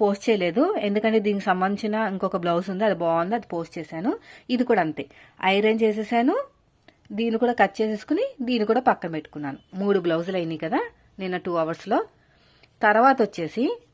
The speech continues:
ఇది పోస్ట్ చేశానండి, వీడియో అనేది షూట్ చేశాను. ఇది వచ్చేసి ఇదిగోండి, చాలా బాగుంది కదా. దీనికి సంబంధించిన వీడియో కూడా నేను పోస్ట్ చేశాను. ఇప్పుడు చూడండి, ఇది కూడా ఐరన్ చేయాలి. కట్ చేసి పెట్టాను కానీ ఇంక అప్పటికే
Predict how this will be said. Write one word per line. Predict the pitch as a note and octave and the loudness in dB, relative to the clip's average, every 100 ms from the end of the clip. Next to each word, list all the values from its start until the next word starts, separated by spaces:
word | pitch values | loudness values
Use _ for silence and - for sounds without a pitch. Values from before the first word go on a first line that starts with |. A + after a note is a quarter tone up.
| _ _ _ _ _ _ _ - A#3 | _ _ _ _ _ _ _ -4 0
ఇది | C#4 C#4 | 2 6
పోస్ట్ | A#3+ A#3 | 6 6
చేశానండి, | C4 A#3 F#3 F3 F#3+ G3+ | 2 4 2 0 4 6
వీడియో | G#3 A3 | 6 4
అనేది | G#3 B3 | 2 0
షూట్ | A3 F#3+ - | -2 -2 -4
చేశాను. | E3 D#3+ D#3 B3+ A#4 _ _ _ _ - A3 | -6 -6 -2 -2 -2 _ _ _ _ -6 0
ఇది | G#3+ | 0
వచ్చేసి | G#3+ A#3 A#3 F4 G4+ | 2 2 2 2 2
ఇదిగోండి, | G#3+ F#3 D#3 D3 - _ _ _ _ _ _ _ _ _ _ _ _ _ - | 2 0 0 -2 -10 _ _ _ _ _ _ _ _ _ _ _ _ _ 0
చాలా | G#3 G3+ G#3 | 4 4 6
బాగుంది | G3 G3 G3 F3 | 6 6 4 0
కదా. | A#3 A#4 A#4 _ _ - G3+ | 2 0 -4 _ _ -8 -4
దీనికి | A3 G#3+ | -2 0
సంబంధించిన | G#3 G#3 G#3 G#3+ G#3 | 0 0 -2 -4 -4
వీడియో | G3 G3 G3+ | -2 0 2
కూడా | C#4 E4 | 2 2
నేను | C4+ | 0
పోస్ట్ | F#3+ E3+ - | 0 -2 -6
చేశాను. | D#3+ D#3+ F3 F4 A4+ _ _ _ _ _ G#3 | -8 -4 -2 -2 -4 _ _ _ _ _ -10
ఇప్పుడు | G3+ F#3+ | -6 -6
చూడండి, | E3+ D3 C3+ - _ _ _ _ _ _ - | -4 -6 -8 -12 _ _ _ _ _ _ -6
ఇది | G3 A3 | -2 2
కూడా | A#3 D#4+ G#3+ | 4 6 6
ఐరన్ | A3+ B3 B3 | 6 6 4
చేయాలి. | G3 D#3+ D3 - G3+ | 4 2 -2 -4 -2
కట్ | F#3+ | 0
చేసి | B3 B3 A3 | 0 2 0
పెట్టాను | G#3+ G#3 G3 | 2 0 2
కానీ | G3 B3+ | 2 4
ఇంక | A#3 F#3+ | 2 2
అప్పటికే | G3 F#3+ A3 | 0 0 2